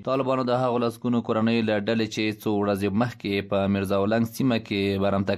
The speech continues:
کړې وې، د ښځو او ماشومانو په ګډون دوه سوه پنځه دېرش تنه خوشي کړي دي. هغه زیاته کړه، د سیمې ډېر نور اوسیدونکي تر اوسه له طالبانو سره دي، خو دقیق شمېر یې ونه ښود. په عین حال کې دفاع وزارت د دې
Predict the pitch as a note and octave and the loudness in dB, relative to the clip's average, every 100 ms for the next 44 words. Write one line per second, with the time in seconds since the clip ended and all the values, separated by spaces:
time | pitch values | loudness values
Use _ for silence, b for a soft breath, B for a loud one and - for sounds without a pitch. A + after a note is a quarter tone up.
0 | G2 C3 C#3 D#3 D3 G#2 G#2+ C3 C3+ C3 | 0 0 2 0 0 -2 -2 -2 0 0
1 | A#2+ B2+ B2 A#2+ B2 A2+ A2+ B2 A#2+ A#2 | 0 0 -2 -2 -2 -2 0 0 0 -2
2 | A2+ A2 G#2+ G#2 G2+ C3+ C3+ - A#2 G#2 | -2 -2 0 0 0 0 -2 -2 0 0
3 | G2 F#2+ - - F2 F#2+ F#2 F#2 F#2+ F#2 | 0 -2 -6 -8 -2 0 0 0 -2 -2
4 | - F#2+ F#2 F#2+ G#2 G#2 A2 G#2+ G#2 G#2 | -4 -2 0 0 -2 0 0 0 0 0
5 | A2 G#2+ G2+ A2+ A2 A2+ G#2+ G#2+ G#2 B2 | 0 0 0 2 2 2 2 0 0 0
6 | B2+ B2+ A#2 B2+ C3 A#2+ A2+ G#2+ G#2 C3 | 0 -2 0 0 0 -2 0 0 2 0
7 | C#3+ - G2 F#2+ G2 G2 G2+ G2+ F#2+ F#2+ | 0 0 -2 0 -2 -2 -2 -2 -2 -4
8 | A#2 - C3 C#3+ G#2+ - F#2+ F#2+ - G2 | -8 -2 0 0 -2 -4 0 0 0 -2
9 | F#2+ - C#3+ C#3+ C#3 C3+ B2+ C3 A#2+ B2 | -2 -4 -4 -2 0 -2 -2 -4 -2 0
10 | B2 A#2 A#2 A2+ A2+ A2+ | 0 0 0 0 -2 -2